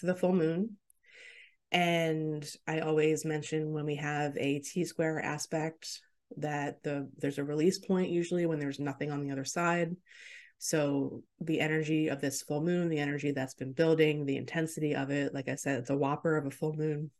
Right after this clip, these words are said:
If you're feeling that really intensely, the blow off point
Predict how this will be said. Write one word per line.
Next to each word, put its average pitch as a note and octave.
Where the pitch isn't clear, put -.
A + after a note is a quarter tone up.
If G3
you're F#3
feeling F3+
that F3+
really D#3+
intensely, F#3
the E3
blow D3+
off E3+
point F3+